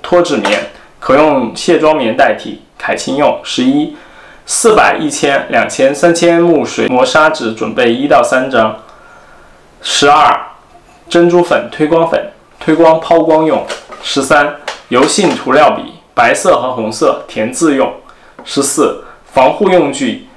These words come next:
若干橡胶手套、若干口罩。如果过敏严重，请穿防护服、戴护目镜。大部分的工具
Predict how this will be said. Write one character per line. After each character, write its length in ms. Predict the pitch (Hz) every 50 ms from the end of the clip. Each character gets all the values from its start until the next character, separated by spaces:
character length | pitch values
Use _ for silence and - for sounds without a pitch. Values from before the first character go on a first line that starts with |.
| _ _ _
若 240 | - 175 180 175 160
干 320 | 165 165 165 165 170 175
橡 240 | 170 - 185 156 147
胶 160 | 151 147 147
手 240 | 147 - 170 - -
套、 380 | - 135 143 175 - - - - - -
若 160 | 165 160 -
干 180 | 175 147 147
口 220 | 147 - - 131 120
罩。 320 | - - 123 120 - - - _ _ _ _ _ -
如 100 | 156 165
果 200 | 165 170 151 -
过 140 | - 180 151
敏 140 | 131 113 104
严 220 | 95 104 107 101
重， 300 | 139 143 139 - - - - _
请 240 | - - - 120 117
穿 400 | 110 - 151 151 147 151 156 165
防 300 | 160 - - 110 113 -
护 180 | - - 180 160
服、 400 | - - - 110 113 - - - - - - - _ -
戴 260 | 180 147 - - - - - - - -
护 200 | - - - 180
目 180 | 160 151 143
镜。 300 | 139 131 117 113 113 - - - _ - -
大 200 | - 220 208 208
部 80 | - -
分 120 | 175 147
的 100 | 123 120
工 180 | 110 135 139 147
具 360 | 143 151 131 110 104 - -